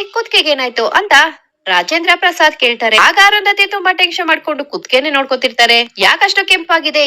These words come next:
ಏನ್ ಮಾಡ್ಕೊಂಡೆ?" ಅಂತ ರಾಜೇಂದ್ರ ಕೇಳ್ತಾರೆ. "ಏನಿಲ್ಲ ರೀ" ಅಂತ ಅರುಂಧತಿ ಹೇಳ್ತೀರಿ. ಇಲ್ಲಿ ಪಾಪಮ್ಮ ಮಾತ್ರ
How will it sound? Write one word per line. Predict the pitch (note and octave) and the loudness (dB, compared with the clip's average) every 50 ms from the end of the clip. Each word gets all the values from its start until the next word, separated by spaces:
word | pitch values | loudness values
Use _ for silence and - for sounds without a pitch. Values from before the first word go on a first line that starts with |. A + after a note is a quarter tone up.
| C#4 A3 | -2 -2
ಏನ್ | G3 G3+ B3+ D#4+ | -4 -4 -2 0
ಮಾಡ್ಕೊಂಡೆ?" | F4+ F4 E4+ F4+ F4 D#4+ E4 | -2 -2 0 -2 0 0 0
ಅಂತ | E4+ E4+ F4 F4 F#4 F#4+ G#4+ | 0 2 2 0 0 2 2
ರಾಜೇಂದ್ರ | G#4+ G4 F#4+ F#4+ D4+ B3 A#3 A#3 | 2 2 2 0 -4 -6 -6 -6
ಕೇಳ್ತಾರೆ. | A3+ A#3 G#3+ G#3 G3+ G#3+ G#3 G3+ G#3 G#3 G3+ | -4 -4 -4 -2 -2 -2 -2 0 0 -2 -2
"ಏನಿಲ್ಲ | - F3 F#3 B3+ D4+ G4 G4+ F#4+ F#4 F#4 | 0 0 0 2 2 0 2 2 4 4
ರೀ" | F#4+ F#4+ | 4 2
ಅಂತ | F#4 F4 G#4 A4 G4 G4 F#4 F4 | 2 2 0 0 2 4 4 4
ಅರುಂಧತಿ | F4 E4+ D#4+ C#4 C4+ - - A#3+ | 4 0 -2 -2 -4 -2 0 -2
ಹೇಳ್ತೀರಿ. | G#3+ A#3 G#3+ G#3 A3 G3+ G3+ | -2 -2 -2 -4 -4 -2 -2
ಇಲ್ಲಿ | F#3+ F#3+ | -2 -2
ಪಾಪಮ್ಮ | - - E3 D#3+ - A3 A#3+ C4+ D4+ | -2 -2 -4 -2 0 -2 0 0 0
ಮಾತ್ರ | D#4 F4 F4 E4+ E4+ E4+ | 2 2 0 2 2 2